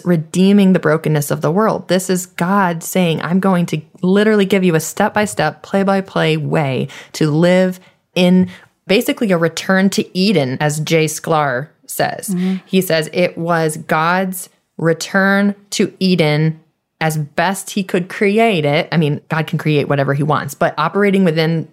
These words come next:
Speaker 1: the freedom of humanity to sin, right? The brokenness of the
Speaker 2: Mm-hmm.
Speaker 1: world, he has created a law where they can return to the format of Eden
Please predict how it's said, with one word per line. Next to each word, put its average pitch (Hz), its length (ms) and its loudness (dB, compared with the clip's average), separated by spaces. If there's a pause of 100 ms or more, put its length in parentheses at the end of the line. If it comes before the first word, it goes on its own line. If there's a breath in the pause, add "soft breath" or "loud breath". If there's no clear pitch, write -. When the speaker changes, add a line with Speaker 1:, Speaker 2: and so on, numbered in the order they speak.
(220)
Speaker 1:
the 156 160 -2
freedom 226 400 0
of 185 100 0
humanity 180 400 0
to - 200 -8
sin, 135 540 -4
right? 143 320 -2
The - 60 -2
brokenness 165 460 0
of 175 100 0
the 208 60 2
Speaker 2:
Mm-hmm. 202 80 2
Speaker 1:
world, 143 320 0 (420 loud breath)
he 170 180 -2
has 156 220 -2
created 160 720 0
a 151 100 0
law 156 580 -2 (420 soft breath)
where 160 360 2
they 151 220 2
can 147 460 -4
return 165 480 -2
to - 140 -4
the 143 100 -2
format 202 880 -2 (120)
of 147 200 -2
Eden 147 440 -6